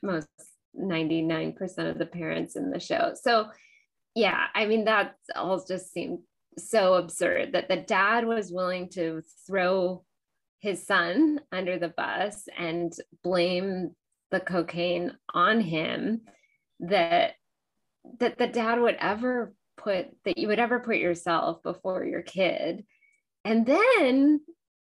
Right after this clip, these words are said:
when finally Dan, I, or, yeah, once he says to his mom that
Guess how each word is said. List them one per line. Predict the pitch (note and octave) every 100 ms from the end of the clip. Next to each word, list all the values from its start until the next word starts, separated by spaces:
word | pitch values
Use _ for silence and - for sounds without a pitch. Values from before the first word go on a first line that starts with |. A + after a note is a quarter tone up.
| -
when | - B3+ C4 C4+ C4+ B3+ _ _ _ -
finally | B3+ C4 D#4+ D4 A#3+
Dan, | A3 G#3 G3+ F#3 F3 - _ _ -
I, | G3 F#3 - _ - - -
or, | B2 - _ _ -
yeah, | F#3+ D#3+ - _ _
once | F#3+ G3+ G3+ A3+ -
he | A#3 G3+ -
says | - - G3+ G3+ F#3+ -
to | G3
his | E3+ -
mom | E3+ G3 F3 - F#3 F#3 _ _ _ _ -
that | F3 - -